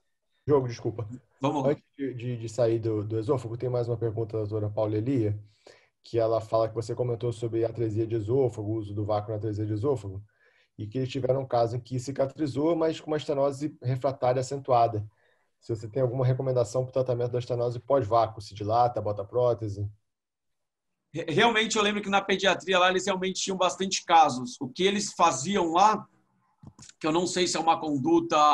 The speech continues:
Speaker 2: é, universal na pediatria, eles dilatavam agressivamente e se acabasse perfurando na dilatação, eles coloca-, eles colocavam o vácuo novamente. Isso era uma terapia bem comum deles. É, eles faziam bastante isso e também colocavam bastante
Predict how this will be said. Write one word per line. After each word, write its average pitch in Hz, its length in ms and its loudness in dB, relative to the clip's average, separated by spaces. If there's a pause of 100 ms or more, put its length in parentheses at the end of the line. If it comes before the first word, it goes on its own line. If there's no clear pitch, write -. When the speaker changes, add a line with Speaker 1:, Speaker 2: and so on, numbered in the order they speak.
Speaker 2:
é, 143 140 4
universal 170 760 2
na 170 140 2
pediatria, 170 580 0
eles 185 180 -2
dilatavam 190 540 2
agressivamente 208 1040 0 (540)
e 151 80 -2
se 202 160 4
acabasse 196 500 4
perfurando 185 640 0
na 175 100 0
dilatação, 165 800 0
eles 180 140 -4
coloca-, 175 400 0
eles 330 160 -2
colocavam 175 540 2
o 170 120 -6
vácuo 170 300 4
novamente. 165 540 -2
Isso - 120 -8
era 156 100 -2
uma 160 140 0
terapia 165 420 -2
bem 175 200 0
comum 185 360 0
deles. 147 540 -2 (480)
É, 135 180 4
eles 139 160 0
faziam 160 300 -2
bastante 170 600 2
isso 185 440 -4
e 170 80 -6
também 185 380 0
colocavam 180 400 0
bastante 185 360 -2